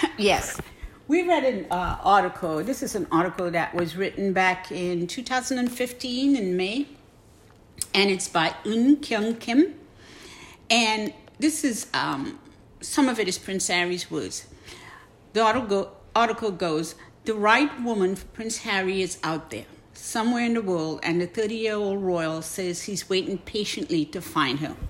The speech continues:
And in quotes it says, "I don't think you can force these things. It will happen when it's going to happen," he said in an interview with Sky News.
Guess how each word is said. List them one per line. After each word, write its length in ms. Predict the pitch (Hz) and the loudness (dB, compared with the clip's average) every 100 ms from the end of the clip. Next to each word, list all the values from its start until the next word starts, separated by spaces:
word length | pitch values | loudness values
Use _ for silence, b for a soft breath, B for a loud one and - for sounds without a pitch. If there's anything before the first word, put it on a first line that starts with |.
| - - - - - - - - | -12 -20 -20 -20 -20 -12 -10 0
And 140 | 190 | 2
in 100 | 202 | 2
quotes 360 | - 220 175 - | 0 -2 -2 -4
it 60 | 147 | -6
says, 380 | - 156 143 - B B B B - | -6 -8 -10 -16 B B B B 2
"I 100 | 208 | 6
don't 260 | 285 330 | 6 6
think 220 | 311 277 | 6 2
you 80 | 277 | 2
can 160 | - 226 | -4 -4
force 380 | - 226 214 - | -4 -2 -2 -2
these 240 | 180 - | -6 -8
things. 380 | - - - - | -12 -10 -12 -6
It 60 | 196 | -2
will 160 | 196 | 0
happen 400 | 196 196 185 208 | 0 -2 -2 -2
when 160 | 185 175 | 0 2
it's 180 | 165 - | 0 0
going 240 | 170 165 160 | 2 2 2
to 100 | 165 | -2
happen," 380 | 143 151 143 | -4 -4 -6
he 120 | 165 185 | -4 -4
said 460 | - 147 156 175 | -2 -2 -4 -6
in 80 | 185 | 0
an 140 | 170 160 | 2 2
interview 720 | 170 196 220 170 175 165 165 - | 0 -4 -4 -4 -2 -2 -4 -6
with 140 | 156 | -6
Sky 240 | - 135 | -4 0
News. 340 | 147 139 - | 2 0 -4